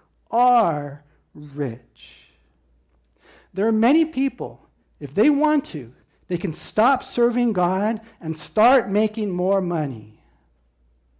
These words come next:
We will all be tested by that god of mammon. We all must make choices. I remember when I was asked to come on staff, not that I'm the example, because believe you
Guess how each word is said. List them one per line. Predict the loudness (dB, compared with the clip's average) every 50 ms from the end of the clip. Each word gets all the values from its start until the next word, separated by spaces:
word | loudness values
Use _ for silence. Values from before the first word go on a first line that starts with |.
| _ _ _ _ _ _ _ _ _ _
We | -2 0
will | 2 2 2 2 2 2
all | 4 4 6 6 6 4
be | 4 0 -4 -6
tested | -6 -6 -6 -6 -6 -6 -10 -14 -14 -14 -14 -8
by | -4 -2 0 0 0
that | 0 -2 -4 -6 -6 -8
god | -8 -6 -6 -6 -6 -6
of | -8 -8 -10 -10
mammon. | -10 -8 -8 -8 -8 -8 -10 -10 -12 -12 -14 -16 -18 -20 -20 _ _ _ _ _ _ _ _ _ _ _ _ _ _ _ _ _ -8
We | -2 2
all | 4 6 6 6 6 6
must | 6 4 2 0 -2 -4
make | -4 -4 -4 -4
choices. | -8 -14 -14 -12 -12 -12 -12 -16 -18 -18 -14 -12
I | -10 -8
remember | -6 -4 -4 -2 -2 -2 -2 -4
when | -2 -2 -2 -2 -4 -6 -12 -20 -20 _ -6
I | -2 0 0
was | 0 0 0 -2 -4 -4 -4 -4
asked | -2 0 0 0 -2 -4
to | -8 -10
come | -10 -8 -6 -4
on | -4 -4 -4 -6
staff, | -8 -8 -6 -2 0 0 0 -2 -2
not | -4 -4 -4 -4 -4 -4
that | -4 -4
I'm | -2 -2 -2 -2
the | -2 -2
example, | -2 -2 -2 0 0 0 0 0 -2
because | -4 -6 -4 -4 -4 -4
believe | -4 -2 -2 -2 -2 -2 -2
you | -4 -6